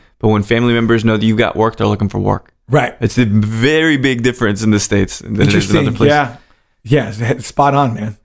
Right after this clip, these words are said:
Speaker 2: Spot
Speaker 1: 'Cause,
Speaker 2: on.
Speaker 1: 'cause we ju-, I don't know, man. It's my handouts here, but it's
Speaker 2: Yeah.
Speaker 1: different. Not you and I. We've been working for this stuff for some time, but,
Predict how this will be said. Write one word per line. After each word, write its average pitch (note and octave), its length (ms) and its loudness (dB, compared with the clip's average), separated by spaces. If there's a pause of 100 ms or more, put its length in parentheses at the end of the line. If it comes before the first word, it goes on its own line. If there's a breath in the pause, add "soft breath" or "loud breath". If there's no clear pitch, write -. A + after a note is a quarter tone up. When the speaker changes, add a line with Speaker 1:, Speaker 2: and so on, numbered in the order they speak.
Speaker 2:
Spot C3+ 240 0
Speaker 1:
'Cause, C3 100 0
Speaker 2:
on. A2 60 -4
Speaker 1:
'cause A2+ 140 0
we C#3 140 4
ju-, D3+ 140 0
I B2 80 -2
don't E3+ 100 2
know, F3+ 80 2
man. G2 200 0
It's A2 120 -4
my A2 140 -2
handouts G#2 420 0
here, G2+ 140 0
but C3 100 0
it's G3 260 0
Speaker 2:
Yeah. B2 120 0
Speaker 1:
different. D#3+ 340 0
Not C#3 140 0
you B2+ 100 2
and A2+ 80 0
I. A2 80 0
We've A2 200 -2
been G#2 140 0
working G#2+ 280 -2
for - 140 -12
this - 140 -10
stuff - 160 -16
for - 120 -10
some G3 160 -2
time, A#3 180 0
but, - 160 0